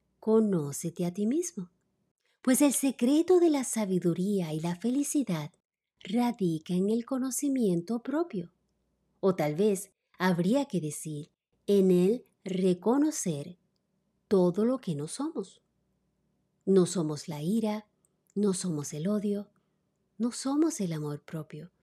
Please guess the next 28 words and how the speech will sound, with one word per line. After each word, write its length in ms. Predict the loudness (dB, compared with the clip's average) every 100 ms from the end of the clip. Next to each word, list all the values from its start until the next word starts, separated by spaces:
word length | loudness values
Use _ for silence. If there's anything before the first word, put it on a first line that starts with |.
| _ _ _ -4
no 140 | -4
somos 420 | -4 -6 -6 -8 -12
los 160 | -12
celos, 720 | -10 -2 0 2 0 -2 -6 _ _ -4
no 120 | -2
somos 360 | 0 -2 -4 -6
la 140 | -8
lujuria, 680 | -8 -4 0 2 2 0 -4 -12 -12 -6
no 80 | -4
somos 380 | -2 -4 -6
el 160 | -10 -6
miedo, 580 | 0 2 2 0 -4 -6 -18 -8
no 100 | -6
somos 400 | -4 -6 -6 -8
la 160 | -10 -4
duda, 580 | -2 -2 -2 -6 -10 _ _ _ _ _ -2
no 140 | -2
somos 560 | -2 -4 -2 0 -2 -4
la 100 | -6
depresión. 640 | -8 -8 -12 -10 -12 -14 _ _ _ _ _ _ _ _ _ 0
Esos 600 | 0 0 -4 -6 -8 -16 -20 _
solo 760 | -12 -6 0 2 4 4 2 0
nos 240 | -4 -6
poseen 680 | -8 -8 -4 -4 -4 -6 -10 -12 2
y 100 | 4
nos 240 | 4 2
hacen 420 | -4 -4 2 2
decir 640 | 4 -2 -2 -2 0 0